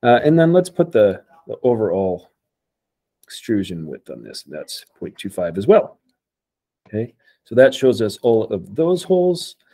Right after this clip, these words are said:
Um, we don't need to redo that, um, be, uh, on any of the, uh, other drawings because that would be redundant.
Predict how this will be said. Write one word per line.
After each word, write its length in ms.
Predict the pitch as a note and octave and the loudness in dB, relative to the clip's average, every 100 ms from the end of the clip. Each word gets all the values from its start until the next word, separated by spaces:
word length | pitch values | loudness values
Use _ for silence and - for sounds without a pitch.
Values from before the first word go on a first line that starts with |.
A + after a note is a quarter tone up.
| - _ _ _ | -20 _ _ _
Um, 440 | A#2+ A2+ A2 A2 A2+ | 0 0 0 0 0
we 80 | |
don't 240 | B2+ D3+ D3 | 0 -2 -2
need 240 | C3+ C#3 | 0 0
to 280 | A#2 G#2 F#2+ G#2 | 2 2 0 -2
redo 320 | E3+ D#3 E3 | -4 -2 2
that, 300 | D#3+ E3+ - _ - | 4 2 -4 _ -10
um, 280 | G#2+ G2+ G2 | -8 -6 -6
be, 140 | G#2 _ _ - | -10 _ _ -10
uh, 220 | G2+ F#2 | -8 -6
on 160 | A2 A2+ | -6 -4
any 300 | A2 G#2+ A2 | -4 0 0
of 120 | A#2+ | 2
the, 240 | B2 C3 - | 0 0 -4
uh, 300 | A2+ G#2+ G2+ - | -2 0 0 0
other 160 | F#3+ | 0
drawings 340 | F3+ F3+ F3+ F3 | 2 0 0 -6
because 300 | - G#2+ G2+ | -8 -8 -4
that 100 | F#2 | -4
would 140 | F#2+ | -6
be 80 | F2+ | -8
redundant. 640 | F2 F2 A#2 A#2 A2+ - | -8 -4 -2 -2 -6 -10